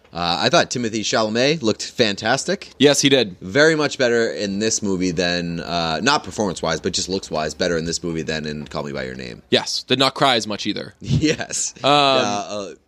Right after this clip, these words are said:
Speaker 1: a hundred percent less crying.
Speaker 2: Yes. Um, I gave it a zero point nine out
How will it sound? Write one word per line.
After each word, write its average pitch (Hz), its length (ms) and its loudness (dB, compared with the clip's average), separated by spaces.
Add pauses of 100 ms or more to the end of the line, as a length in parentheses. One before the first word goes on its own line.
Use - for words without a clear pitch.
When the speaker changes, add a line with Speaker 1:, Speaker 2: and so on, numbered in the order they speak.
Speaker 1:
a - 40 -20
hundred 139 260 -10
percent 104 320 -8
less 85 160 -8
crying. 78 420 -12
Speaker 2:
Yes. 123 480 2
Um, 165 460 4
I 190 120 4
gave 285 200 -4
it 269 100 -2
a 214 220 2
zero 208 340 2
point 208 460 -2
nine 175 560 2 (100)
out 117 320 2